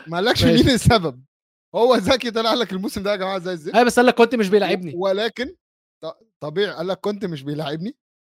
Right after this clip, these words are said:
Speaker 1: أوكي؟ فهو بالنسبة له، آآ، ممكن يكون كنت مش بيلاعبني، ف-،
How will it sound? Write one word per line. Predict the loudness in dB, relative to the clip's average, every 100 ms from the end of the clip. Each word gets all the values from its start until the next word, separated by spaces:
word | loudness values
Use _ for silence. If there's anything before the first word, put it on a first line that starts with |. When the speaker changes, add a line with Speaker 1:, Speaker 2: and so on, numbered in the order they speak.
| _
Speaker 1:
أوكي؟ | -14 -12 -12 _ _ -4
فهو | 0 0
بالنسبة | 0 -4 -6 -2 0
له، | 0 -4 _ _ -10
آآ، | -6 -6
ممكن | -6 -6 -4
يكون | -6 -8 -6
كنت | -6 -6
مش | -8 -8
بيلاعبني، | -6 -4 -4 -6
ف-، | -6